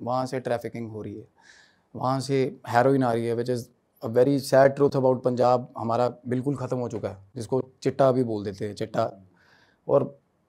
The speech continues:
सबसे ज़्यादा वही हो रही है। हमारे गा-, गाँव में ही कुछ घर थे ऐसे जो शुरू हुए थे पहले। एक आदमी सुबह उठ के, एक लेमैन अपने खेत जा रहा है और उसको all of a sudden एक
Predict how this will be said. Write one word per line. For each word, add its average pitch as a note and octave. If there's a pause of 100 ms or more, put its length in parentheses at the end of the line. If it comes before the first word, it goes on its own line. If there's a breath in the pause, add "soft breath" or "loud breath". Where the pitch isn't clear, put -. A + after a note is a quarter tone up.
सबसे E3
ज़्यादा D#3+
वही D#3
हो A#2+
रही G#2+
है। G2+ (140)
हमारे B2+
गा-, -
गाँव E3+
में G3
ही F#3+
कुछ E3+
घर D3
थे D3+
ऐसे C#3+
जो C3
शुरू D3
हुए B2
थे A#2+
पहले। B2 (580 soft breath)
एक C#3 (140)
आदमी C#3+
सुबह D#3+
उठ D3+
के, -
एक D#3
लेमैन D3+
अपने D3
खेत C#3+
जा B2+
रहा C3+
है C#3
और C#3
उसको C3+
all C#3
of C#3
a C3
sudden C3+
एक C3+